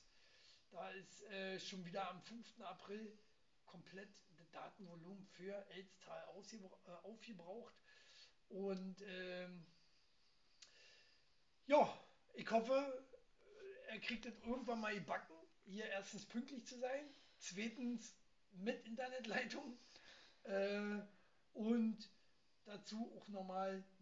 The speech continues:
lustig wäre gut. <laughs> Nein, Spaß. Äh,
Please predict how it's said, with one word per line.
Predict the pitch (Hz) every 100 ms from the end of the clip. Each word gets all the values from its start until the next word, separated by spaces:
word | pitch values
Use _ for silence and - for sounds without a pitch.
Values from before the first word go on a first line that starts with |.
| 156
lustig | 170 - 160 135
wäre | 135
gut. | 135
<laughs> | - - - - - - -
Nein, | - - - - - -
Spaß. | - - - - - - - - - -
Äh, | - 190 190 185